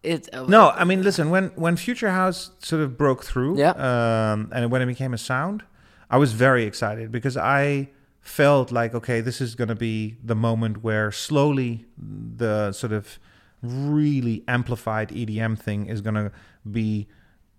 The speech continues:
Speaker 2: brought
Speaker 1: Back
Speaker 2: back
Speaker 1: to normal,
Speaker 2: into,
Speaker 1: uh,
Speaker 2: into, well, normal, but at
Speaker 1: normal,
Speaker 2: least
Speaker 1: yeah, well,
Speaker 2: br-, brought
Speaker 1: yeah.
Speaker 2: back into, let's just say, something that I enjoy."
Speaker 1: Yeah.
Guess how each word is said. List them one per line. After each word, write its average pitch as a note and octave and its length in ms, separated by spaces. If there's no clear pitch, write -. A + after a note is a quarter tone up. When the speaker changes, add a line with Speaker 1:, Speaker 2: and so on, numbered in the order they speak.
Speaker 2:
brought A#2+ 360
Speaker 1:
Back A2 100
Speaker 2:
back A#2+ 140
Speaker 1:
to A2+ 60
normal, G#2+ 340
Speaker 2:
into, B2 260
Speaker 1:
uh, A#2 40
Speaker 2:
into, B2+ 540
well, B3+ 280
normal, G3+ 320
but C3+ 140
at - 20
Speaker 1:
normal, B2 160
Speaker 2:
least F3 120
Speaker 1:
yeah, G#2 100
well, F#2+ 100
Speaker 2:
br-, E3+ 100
brought E3 240
Speaker 1:
yeah. - 40
Speaker 2:
back D#3+ 180
into, C3+ 340
let's A#2+ 320
just B2 160
say, B2 260
something A#2 360
that G#2+ 120
I A2+ 160
enjoy." G#2 540
Speaker 1:
Yeah. A2 140